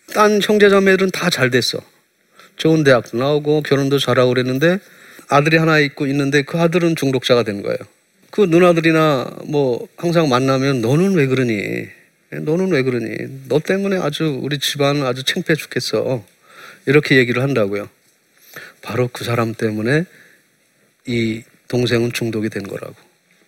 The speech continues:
그러니까 이 동생은 늘 공부도 잘하고 뭐도 잘하는 그 누나의 그, 그거에 눌려서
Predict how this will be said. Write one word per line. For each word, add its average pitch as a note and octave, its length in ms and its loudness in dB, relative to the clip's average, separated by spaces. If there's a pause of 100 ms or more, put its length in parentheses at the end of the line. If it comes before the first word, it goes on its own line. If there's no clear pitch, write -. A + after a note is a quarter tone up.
(360)
그러니까 F#3+ 460 4
이 F3+ 500 -2
동생은 D#3+ 560 2 (340)
늘 D#3 180 4
공부도 D3 320 0
잘하고 C3+ 360 2
뭐도 C3+ 240 0
잘하는 C3+ 480 2
그 B2+ 160 -2
누나의 B2+ 500 2 (360)
그, B2 300 -4 (140)
그거에 C#3+ 220 2
눌려서 C#3+ 580 4